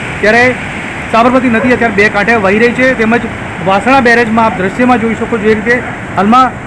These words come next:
પાણી છે તે એકસો ઓગણત્રીસ, અ, મીટરની જે પ્રમાણે, અ,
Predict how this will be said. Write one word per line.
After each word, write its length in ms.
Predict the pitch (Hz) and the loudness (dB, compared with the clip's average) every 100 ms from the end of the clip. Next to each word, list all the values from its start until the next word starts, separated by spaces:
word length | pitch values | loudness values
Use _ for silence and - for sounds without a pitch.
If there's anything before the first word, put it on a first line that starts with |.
| - | -6
પાણી 280 | 196 214 262 | -2 0 0
છે 460 | 254 254 240 - - | 0 -2 -2 -8 -2
તે 60 | |
એકસો 280 | 214 202 262 | -2 0 0
ઓગણત્રીસ, 600 | 240 220 233 240 269 269 - - - | 0 -2 -2 0 0 -2 -6 -10 -6
અ, 300 | 202 196 208 | -2 2 2
મીટરની 580 | 196 214 247 233 254 262 | 0 0 0 0 0 0
જે 180 | 208 214 | -2 -4
પ્રમાણે, 420 | 226 214 226 240 - - | -2 0 0 -2 -6 -12
અ, 40 | - | -8